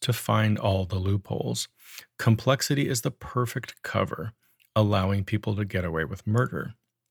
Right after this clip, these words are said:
Next, let's just look at basic life stuff. Car insurance, a level of complexity that just doesn't make sense at times. Literally, my wife and I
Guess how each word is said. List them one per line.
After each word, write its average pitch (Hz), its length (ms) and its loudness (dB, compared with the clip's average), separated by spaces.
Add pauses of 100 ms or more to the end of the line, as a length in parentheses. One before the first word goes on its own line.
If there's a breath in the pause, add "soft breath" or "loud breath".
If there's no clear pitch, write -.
(920 loud breath)
Next, 110 380 6
let's 113 220 -2
just 127 220 -2
look 120 140 2
at 110 180 -4
basic 107 380 2
life 101 320 0
stuff. - 500 -6 (520 loud breath)
Car 135 300 0
insurance, - 580 -2 (420 loud breath)
a 117 60 4
level 117 280 6
of 120 120 0
complexity 110 580 0
that 101 240 0 (260)
just - 220 -2
doesn't 101 260 0
make 104 220 0
sense - 400 0
at - 100 -8
times. - 440 -8 (880 loud breath)
Literally, 143 420 6
my 107 160 6
wife 110 280 4
and 123 100 4
I 107 160 4